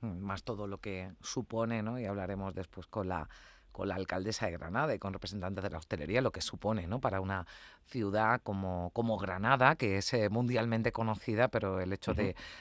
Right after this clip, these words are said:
Speaker 1: de acoger un, una reunión o unas reuniones de tan, de tan alto nivel, eh, sin duda, ¿no? Favorece aún más la, la, la imagen de esta, de esta ciudad y una promoción turística,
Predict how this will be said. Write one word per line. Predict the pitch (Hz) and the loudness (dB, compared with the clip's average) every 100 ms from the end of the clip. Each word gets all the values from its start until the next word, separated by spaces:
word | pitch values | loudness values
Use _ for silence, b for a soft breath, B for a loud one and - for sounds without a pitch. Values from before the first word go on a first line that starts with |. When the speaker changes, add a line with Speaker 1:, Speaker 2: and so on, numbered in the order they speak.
| B | B
Speaker 1:
de | 113 | 2
acoger | 104 104 - 113 | 2 0 0 2
un, | 107 104 101 - | 2 2 0 0
una | 110 107 101 95 | 0 2 2 2
reunión | 120 101 110 139 | 2 2 2 2
o | 117 | 2
unas | 104 104 | 2 0
reuniones | 104 101 101 104 95 B B B | 0 0 0 0 -2 B B B
de | 110 110 98 | -2 0 2
tan, | 101 104 104 107 110 | 0 0 2 2 2
de | 123 | 2
tan | 110 113 | 4 4
alto | 107 110 | 4 2
nivel, | 104 98 104 104 B B B | 2 2 2 0 B B B
eh, | 110 107 98 90 78 | -2 0 2 2 2
sin | - 127 | 2 4
duda, | 123 139 87 | 4 4 4
¿no? | 113 | 2
Favorece | 135 110 95 98 - 107 98 B B B | 2 2 4 2 0 0 0 B B B
aún | 113 107 | 0 4
más | 110 107 | 4 4
la, | 113 98 95 107 | 4 4 4 2
la, | 107 95 95 | 4 4 4
la | 113 | 4
imagen | 120 131 - 110 104 | 6 4 4 0 2
de | 104 | 2
esta, | 95 - 104 92 92 85 | 0 0 2 2 0 0
de | 104 | -2
esta | 95 107 | 0 -2
ciudad | - 98 101 104 | -2 0 2 2
y | |
una | 98 98 90 | 2 0 0
promoción | 113 101 95 - 101 95 | 0 0 0 -2 -2 -2
turística, | 92 92 - 98 92 | -2 -2 -4 -2 -4